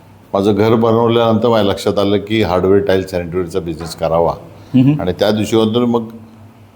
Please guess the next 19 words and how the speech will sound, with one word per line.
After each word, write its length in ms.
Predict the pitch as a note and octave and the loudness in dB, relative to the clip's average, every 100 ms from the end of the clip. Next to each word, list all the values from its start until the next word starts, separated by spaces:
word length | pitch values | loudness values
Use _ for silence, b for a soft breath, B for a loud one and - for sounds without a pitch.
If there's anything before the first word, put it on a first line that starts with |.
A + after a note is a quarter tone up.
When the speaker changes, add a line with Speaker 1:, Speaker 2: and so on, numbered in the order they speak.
| - - | -10 -2
Speaker 1:
जेव्हा 380 | G#2 B2 C3+ C3+ | 2 4 4 2
त्या 200 | C3+ B2 | 2 0
बिझनेसचं 340 | B2 B2 C3 | 0 0 0
नाव 200 | C3 C3 | 2 2
काय 240 | - C3+ | 2 2
असावं 420 | C3+ G#2 - D#2 C#2+ - - - _ _ - _ _ - - - | 2 0 -4 -8 -10 -16 -20 -20 _ _ -20 _ _ -20 -10 0
हे 100 | A#2 | 2
जेव्हा 220 | B2+ C3+ | 4 4
मी 60 | C#3 | 4
विचार 300 | A2+ - A#2 | 2 0 0
केला, 360 | G#2 E2 D2+ - - - - - | 2 0 0 -4 -12 -20 -10 -6
तर 60 | |
मी 140 | A#2+ C3 | -4 0
म्हटलं, 480 | B2 C3+ C#3+ C#3+ | 2 4 4 4
"जगात 460 | C#3 G#2 F#2+ G#2+ C3 | 2 -4 0 2 2
सगळ्यात 280 | - A#2+ C3+ | 0 2 2
बेस्ट 340 | A#2 C3+ - | 2 0 0
काय 220 | B2 G2 | 0 2
आहे?" 100 | D#2 | 0